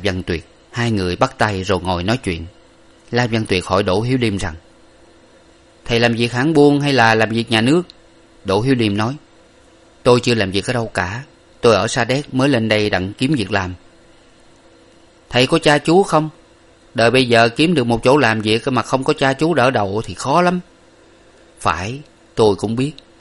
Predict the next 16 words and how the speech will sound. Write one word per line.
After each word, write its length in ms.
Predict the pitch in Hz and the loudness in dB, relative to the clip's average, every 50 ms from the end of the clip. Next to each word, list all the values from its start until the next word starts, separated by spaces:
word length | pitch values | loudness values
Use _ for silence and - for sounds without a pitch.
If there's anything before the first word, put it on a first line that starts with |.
| _ _ _ _ _ - - | _ _ _ _ _ -4 0
Trong 140 | 127 117 113 | 0 2 2
một 160 | 101 95 - | 0 -2 0
sở 180 | - 98 104 | 0 0 2
nào 260 | 127 113 98 95 92 90 | 2 4 4 2 2 2
hễ 180 | 104 98 104 | 2 0 0
có 140 | - - 143 | 2 2 2
người 240 | 139 113 98 95 92 | 2 2 2 0 -2
xin 240 | - - 117 110 104 | -2 -2 -4 -2 -4
thôi 300 | 120 113 120 113 110 113 | -2 0 0 0 0 0
á, 60 | 120 120 - | -4 -6 -6
thì 120 | 104 92 | -6 -2
năm 220 | 95 107 117 113 101 | 0 0 0 2 2
bảy 140 | 98 104 | 0 0
người 180 | 113 117 101 95 | 0 0 0 0
xin 160 | - 120 117 104 | 0 -2 -2 0
vô. 200 | 117 113 113 113 | 2 0 0 0